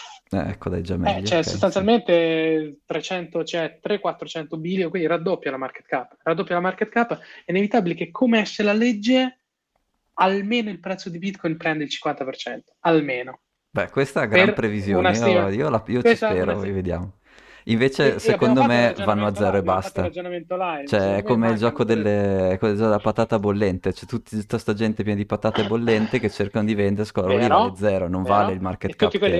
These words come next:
Speaker 1: che, che c'è, quindi,
Speaker 2: Vero,
Speaker 1: no.
Speaker 2: vero, vero, vero. Quindi tu dici, tu dici, dici un tracollo, ok, vabbè, però questi soldi devono andare da qualche parte.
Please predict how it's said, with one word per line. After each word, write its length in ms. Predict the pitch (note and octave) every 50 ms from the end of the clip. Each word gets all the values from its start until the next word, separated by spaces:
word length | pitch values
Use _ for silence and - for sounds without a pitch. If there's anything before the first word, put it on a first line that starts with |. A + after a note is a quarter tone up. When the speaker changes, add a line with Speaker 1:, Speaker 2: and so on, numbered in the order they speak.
| - -
Speaker 1:
che, 200 | - - - -
che 100 | - -
c'è, 300 | - - - - - -
quindi, 220 | - - - - - -
Speaker 2:
Vero, 480 | C#3 C3 B2+ B2+ B2+ B2+ - - -
Speaker 1:
no. 200 | - - - C#3
Speaker 2:
vero, 320 | C#3 D3 D#3 C#3+ C#3 C3+ - D#3
vero, 320 | C#3 C3+ B2+ B2 B2+ C3
vero. 220 | C3 C3+ C3 C3+ B2+
Quindi 220 | C#3 E3 E3+ D3 -
tu 80 | E3+
dici, 240 | D#3 D3+ C3+ - D3+ D3+
tu 100 | D#3+ D3
dici, 340 | C#3 C#3 A#2+ C#3+ C#3+ C#3+ C#3
dici 180 | C3 B2 -
un 80 | C#3+ C#3
tracollo, 460 | C3+ - - - E3 D3+ C#3+ C#3 C#3+
ok, 340 | C#3+ C#3+ G3+ D#3+ - - -
vabbè, 220 | F#3 G3+ - -
però 160 | - G3 G3+ -
questi 200 | - D#3+ - F#3
soldi 240 | - B3 G#3 D3
devono 200 | C#3 D3 D3 D3 D3
andare 220 | C#3+ C#3+ D3 D3+
da 180 | D#3+ E3 D3+ C3+
qualche 240 | C3 B2+ - - B2
parte. 340 | - B2 A#2+ - - -